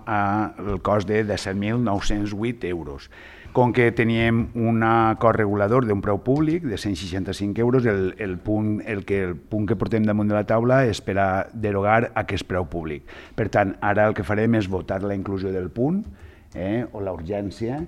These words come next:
i, eh, una vegada va eixe pas, pues ja, si voleu, entrem al debat del punt en si, d'acord? Eh,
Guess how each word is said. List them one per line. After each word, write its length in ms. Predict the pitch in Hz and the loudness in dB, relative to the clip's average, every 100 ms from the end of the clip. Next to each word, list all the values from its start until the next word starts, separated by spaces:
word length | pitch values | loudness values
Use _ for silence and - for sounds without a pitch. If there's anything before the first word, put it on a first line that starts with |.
| - - - - | -14 -20 -20 -10
i, 460 | 98 107 120 143 143 | -4 0 2 0 -2
eh, 720 | 110 101 98 92 90 87 87 87 | -4 -2 -2 -2 -2 -4 -6 -6
una 160 | 95 | -6
vegada 320 | 92 92 92 | -2 -2 0
va 140 | 95 92 90 | 0 0 -2
eixe 280 | 87 87 92 | -4 -4 -6
pas, 220 | - 110 | -4 -6
pues 160 | - 85 | -6 -6
ja, 100 | 90 | -6
si 140 | 82 | -8
voleu, 240 | 85 92 98 | -8 -6 -6
entrem 260 | 80 90 | -6 -8
al 160 | 87 85 | -8 -8
debat 300 | 85 87 87 | -8 -8 -8
del 220 | 82 80 | -8 -10
punt 180 | 73 82 | -12 -12
en 140 | 78 - | -10 -10
si, 160 | 71 | -12
d'acord? 460 | 65 64 76 82 - - - - - - - | -12 -14 -12 -12 -12 -18 -20 -18 -20 -18 -10
Eh, 160 | 82 | -6